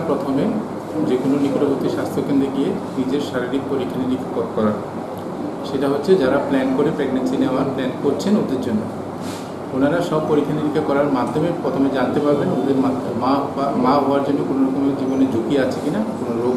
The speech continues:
শোক আছে কিনা, এগুলো সঠিক নির্ণয় করা দরকার যখন ওনারা pregnancy শুরু করতে চান। এটা হলো প্রথম দিক।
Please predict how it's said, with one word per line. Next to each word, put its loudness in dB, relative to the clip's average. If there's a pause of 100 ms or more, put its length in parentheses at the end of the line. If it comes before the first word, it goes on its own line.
শোক 0
আছে -2
কিনা, -2
এগুলো -2
সঠিক -2
নির্ণয় 4
করা 4
দরকার 0 (720)
যখন 2
ওনারা 2
pregnancy 0
শুরু 0
করতে -2
চান। -2 (1300)
এটা 2
হলো 4
প্রথম 2
দিক। 4